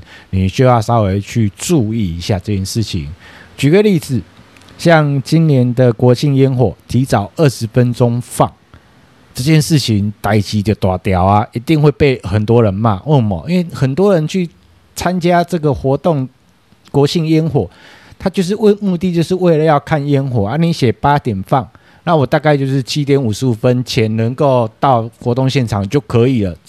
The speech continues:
到达那个观烟火的位置就可以了。结果你提早二十分，二十分钟放，很多人坐在路上看都看不到，然后一堆人挤在那边，然后你就发现到一件事情：活动完一定会被骂，好不好？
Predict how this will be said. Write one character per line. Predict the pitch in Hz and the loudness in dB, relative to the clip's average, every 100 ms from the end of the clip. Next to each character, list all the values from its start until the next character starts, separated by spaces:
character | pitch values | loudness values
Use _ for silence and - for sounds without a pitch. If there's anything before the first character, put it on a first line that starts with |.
| _ _ | _ _
到 | 165 139 | -2 -2
达 | 113 117 | 0 -2
那 | 123 | -2
个 | 120 107 | -2 -2
观 | - 143 147 - | 0 -2 -2 -4
烟 | 147 147 | -2 -2
火 | 117 | -2
的 | 101 | -2
位 | 131 113 | -2 -2
置 | 104 | -2
就 | 98 113 | -4 -4
可 | - 98 | -2 -2
以 | 92 | -4
了。 | 82 - - - - | -8 -18 -20 -20 -8
结 | - 190 | -2 0
果 | 180 151 | 0 0
你 | 127 117 _ | -2 -4 _
提 | - 151 | -4 -2
早 | 165 135 | -2 -2
二 | 143 | -2
十 | - 139 | 0 0
分， | 135 139 - _ - | 0 -2 -8 _ -2
二 | 160 | 0
十 | 123 120 | 0 -2
分 | 123 123 | -2 0
钟 | 120 120 | -2 0
放， | 123 82 | -4 -4
很 | - 127 120 | -2 0 2
多 | 165 143 | 2 2
人 | 123 | 0
坐 | 147 139 | -2 0
在 | 139 131 | 0 0
路 | 127 | 0
上 | 107 123 101 | -2 -2 -4
看 | - 147 117 | -4 -4 -4
都 | 110 | -6
看 | 117 101 | -4 -6
不 | 90 - | -6 -6
到， | 92 - _ - - - | -6 -8 _ -20 -12 -2
然 | 120 | 0
后 | 165 | 0
一 | 160 | -2
堆 | - 156 | 0 4
人 | 131 110 | 4 0
挤 | - 87 | -6 -4
在 | 123 | 0
那 | 123 113 | 0 -2
边， | 113 110 110 | 0 -2 -2
然 | 113 | -4
后 | 117 | 0
你 | |
就 | 123 | 0
发 | 127 | 0
现 | 123 | 0
到 | 123 113 | 0 0
一 | |
件 | 117 113 | 0 -2
事 | - | -2
情： | 104 | -2
活 | 90 117 | 0 -2
动 | 147 120 | 0 -2
完 | 101 95 104 | -2 -4 -10
一 | |
定 | 104 139 | -6 -2
会 | 120 107 | 0 0
被 | - 101 | 0 -2
骂， | 98 104 - | -2 -6 -8
好 | - 104 | -6 0
不 | |
好？ | 123 | 0